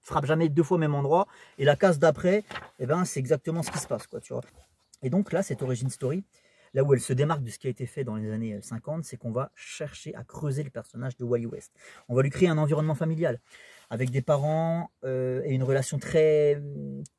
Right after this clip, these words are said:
tumultueuse entre ses parents et lui, euh, presque conflictuelle, enfin une relation vraiment tendue. Et donc le jeune Wally, ben, il est pris sous l'aile de, de sa tante Iris West, euh, que je ne confonde pas avec Linda Park,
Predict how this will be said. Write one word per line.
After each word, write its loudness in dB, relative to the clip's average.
tumultueuse 2
entre 0
ses -6
parents -2
et 2
lui, 0
euh, 4
presque 2
conflictuelle, 0
enfin -2
une 0
relation 2
vraiment 0
tendue. 0
Et 0
donc 0
le 2
jeune 4
Wally, 4
ben, 0
il 0
est -2
pris -8
sous -8
l'aile 2
de, -2
de -6
sa -6
tante -8
Iris 0
West, -4
euh, -12
que -20
je -20
ne -20
confonde -8
pas -2
avec -4
Linda 2
Park, -4